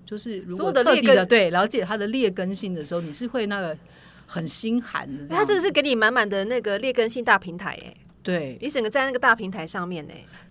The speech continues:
Speaker 2: 对，
Speaker 1: 对。
Speaker 2: 嗯，但是我，我其实是想要理解，
Speaker 1: 嗯。
Speaker 2: 就你也分享一下，你当初那时候离不开的原因是什么？我相信很多人也会有跟你同样的状况，然后你怎么办到离开这件事情？
Speaker 1: 我跟你讲，我真的觉得哦，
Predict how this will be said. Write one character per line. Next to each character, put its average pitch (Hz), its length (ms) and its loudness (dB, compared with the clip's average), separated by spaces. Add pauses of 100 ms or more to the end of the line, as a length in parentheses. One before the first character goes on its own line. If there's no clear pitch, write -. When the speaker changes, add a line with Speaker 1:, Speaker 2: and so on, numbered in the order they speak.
Speaker 2:
对， 349 140 2
Speaker 1:
对。 285 160 -6
Speaker 2:
嗯， 381 240 4
但 403 160 6
是 392 80 2
我， 226 300 0
我 226 160 2
其 294 120 -8
实 320 120 -6
是 - 260 -8
想 175 240 -2
要 208 80 0
理 202 180 -4
解， 180 380 -6
Speaker 1:
嗯。 - 20 -20 (280)
Speaker 2:
就 311 100 -8
你 320 140 -4
也 220 100 0
分 254 240 -4
享 220 200 -6
一 151 40 -12
下， 185 240 -4
你 180 140 -8
当 302 180 -2
初 311 80 -6
那 320 140 -6
时 277 80 -6
候 277 60 -4
离 233 140 -6
不 247 140 -8
开 220 240 -6
的 196 80 -6
原 165 180 -8
因 160 160 -12
是 185 160 -12
什 - 220 -12 (100)
么？ - 160 -20
我 190 80 -14
相 294 160 -6
信 339 160 -4
很 196 120 -6
多 240 320 2 (640)
人 185 340 -4
也 190 100 -6
会 285 160 -6
有 247 80 4
跟 214 160 -4
你 202 120 -6
同 180 200 -12
样 202 160 -6
的 170 80 -8
状 160 280 -10
况， 165 240 -6
然 190 60 -4
后 240 60 -4
你 311 120 -2
怎 277 120 -4
么 170 140 -4
办 196 260 0
到 180 180 0
离 156 100 -12
开 160 260 -12
这 165 100 -12
件 151 160 -14
事 - 160 -18
情？ - 140 -6
Speaker 1:
我 208 40 -2
跟 330 140 0
你 330 60 -2
讲， 208 400 -2
我 196 100 -2
真 311 160 -2
的 349 120 2
觉 180 260 -4
得 170 160 -8
哦， 151 400 -6